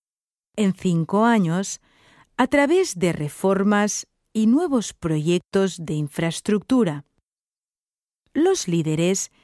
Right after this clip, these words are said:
también se comprometieron a reducir la brecha mundial entre géneros en las tasas de participación laboral en un veinticinco por ciento para el año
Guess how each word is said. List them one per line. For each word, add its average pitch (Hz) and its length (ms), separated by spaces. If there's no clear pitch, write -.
también 320 400
se - 240
comprometieron 170 1300
a 175 140
reducir 170 720
la 175 180
brecha 160 460
mundial 196 760
entre 294 460
géneros 220 800
en 330 160
las 359 240
tasas 208 500
de 165 120
participación 185 1160
laboral 190 600
en 190 180
un 170 180
veinticinco 160 880
por 196 180
ciento 196 640
para 190 240
el 175 100
año 165 420